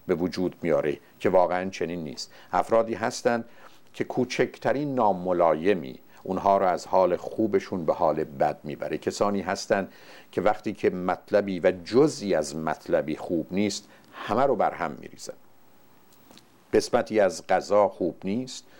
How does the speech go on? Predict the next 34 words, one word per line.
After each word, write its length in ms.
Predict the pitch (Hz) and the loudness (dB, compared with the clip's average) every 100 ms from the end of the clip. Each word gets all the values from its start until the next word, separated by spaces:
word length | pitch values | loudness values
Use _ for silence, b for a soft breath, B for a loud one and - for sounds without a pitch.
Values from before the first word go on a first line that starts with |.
| B B | B B
احتمالاً 580 | 82 - 98 87 82 | -4 0 2 4 4
نوشیدنی 640 | 92 85 - 85 80 78 87 | 2 -2 -8 -6 -4 -2 -2
مورد 280 | 85 80 82 | 0 0 0
علاقه‌شون 640 | 78 80 78 82 - 80 | 2 2 2 2 -4 -8
اونجا 340 | 73 80 92 87 | -10 -2 0 2
نیست، 380 | 107 135 - - B B B B - | 0 -2 -4 -14 B B B B -2
بنابراین 560 | 92 87 92 107 113 - | 0 2 2 0 -4 -4
همه 440 | - 95 107 101 | -4 -2 0 0
غذا 500 | - 80 71 87 87 | 0 0 4 4 4
یا 180 | 82 82 | 4 2
غذا 320 | - 80 80 | 2 2 2
خوردن 420 | 71 82 82 82 | 2 -2 -2 -2
رو 200 | 80 80 | 0 2
رد 200 | 80 - | 2 0
و 60 | 78 | -4
نفی 360 | 78 71 - - | -2 -4 -6 -16
می‌کنن، 340 | 76 73 76 | -14 -12 -2
در 160 | 98 104 | 2 2
حالی 260 | 117 131 | 2 0
که 220 | 131 135 123 B B B B | 0 -2 -2 B B B B
گروه 280 | 127 131 135 | 2 4 4
دیگری 440 | 110 98 117 117 | 2 2 4 4
هستند 640 | 104 113 - - 78 85 - B B B - | 2 -2 -2 -2 -2 -4 -14 B B B -10
که 80 | |
خوشبختانه 1080 | 113 113 - - 117 - - 117 117 139 147 | -2 -2 0 0 0 -2 0 0 0 0 0
دگرگونی‌های 1040 | 120 110 110 104 98 98 95 90 95 82 | 2 2 4 2 0 -2 -2 -2 0 0
کلی 360 | 80 - 82 107 | -2 0 0 2
رو 120 | 107 | 2
به 100 | 98 | 4
راحتی 420 | 90 85 87 - | 4 2 0 -2
میپذیرن 680 | 98 107 - 98 85 85 82 | -2 -2 0 -2 0 0 0
و 100 | 78 | 0
خودشون 480 | - 95 90 - 82 | 0 0 0 -2 -2
رو 180 | 78 | 0